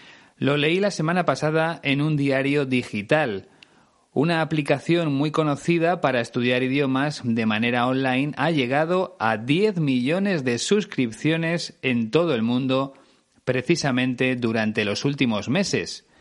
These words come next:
Aprender desde casa es lo más habitual en estos momentos, pero bajo mi punto de vista, esa aplicación tan famosa tiene un problema,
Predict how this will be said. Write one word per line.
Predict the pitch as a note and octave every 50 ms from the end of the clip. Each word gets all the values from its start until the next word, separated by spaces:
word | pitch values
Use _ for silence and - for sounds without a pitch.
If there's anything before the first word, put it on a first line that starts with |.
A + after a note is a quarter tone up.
| - - - - - - - - _ - - _
Aprender | - - C#3 C#3 D#3+ E3 E3+ F3+ G3+ G3
desde | F#3 F#3+ E3+ D3 D#3 C3+
casa | C#3+ E3+ F3 E3+ - E3+ D3+ D3
es | D#3 E3 D#3 - -
lo | D3 C#3+ C#3 B2
más | C3+ C#3 C#3 C#3+ -
habitual | D#3 D#3 D3+ C3+ B2+ A#2 C3+ C3 A#2 A#2+ A#2+ B2 B2+ C#3 C#3+ C#3 -
en | - C#3+ C3+ A#2+
estos | A#2 A#2+ - - C#3+ C3+ B2
momentos, | B2 A2 G#2+ A#2+ B2 A#2+ A2 A2 G#2 G2 G2+ - - - - - - - - - - _
pero | - D3+ E3 F3+ F#3+ F#3
bajo | F3 D#3 C#3 - - D#3+ D3+
mi | D3+ D3
punto | C3 D#3 F#3 G3 F#3 F3+
de | D#3+ D3+
vista, | D#3+ G3 F3+ - - C3+ C3+ D3+ F3 - - _ _ - - - - - - _ _ -
esa | - D#3+ F3 - G#3+ G3+ F#3+
aplicación | F#3 F#3 D#3+ D#3+ D3+ D#3 C#3 - - D#3+ D#3+ D#3 D3 C3
tan | D3 C#3+ C#3+ C3+
famosa | - C3+ A2 A2+ C#3+ F3+ F3 - - C#3+ C#3+ D#3 D3
tiene | - - C#3+ C#3+ D3 C#3
un | C3 C3
problema, | A2+ A2+ G#2 G#2+ C#3 F#3 G3 E3+ A#2 E2+ -